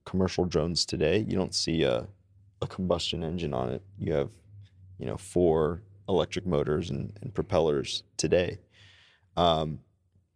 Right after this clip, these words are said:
but we think that if you have to get to quieter and you have to get to safer, um, and more reliable, you know, thrust for applications that impact everybody's daily lives, it ends up looking like this,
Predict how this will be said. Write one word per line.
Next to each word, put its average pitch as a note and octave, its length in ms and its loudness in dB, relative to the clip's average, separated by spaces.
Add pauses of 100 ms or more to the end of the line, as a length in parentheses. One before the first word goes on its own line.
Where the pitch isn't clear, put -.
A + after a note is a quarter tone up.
(200)
but G#2+ 80 8
we C#3+ 120 4
think D3+ 220 2
that G#2+ 140 8
if G2 100 0
you G2+ 80 6
have A2 100 4
to - 60 0
get A2 160 4
to G#2+ 100 4
quieter F2+ 480 6
and E2 180 0
you E2+ 80 0
have F2+ 120 -4
to F2 80 -4
get D#2+ 200 0
to D2+ 360 2
safer, F2 720 2 (720)
um, D2+ 420 0
and F#2 120 0
more F#2 200 6
reliable, E2 720 4 (460)
you E2+ 100 -2
know, C2+ 60 -2
thrust - 460 0
for E2+ 340 2
applications E2+ 540 -2
that E2 140 0
impact E2 360 -4
everybody's E2 500 -2
daily D2+ 300 -2
lives, C3 440 -2
it - 140 -4
ends F2 160 0
up - 160 0
looking D2+ 300 -4
like B1 260 -6
this, - 400 -2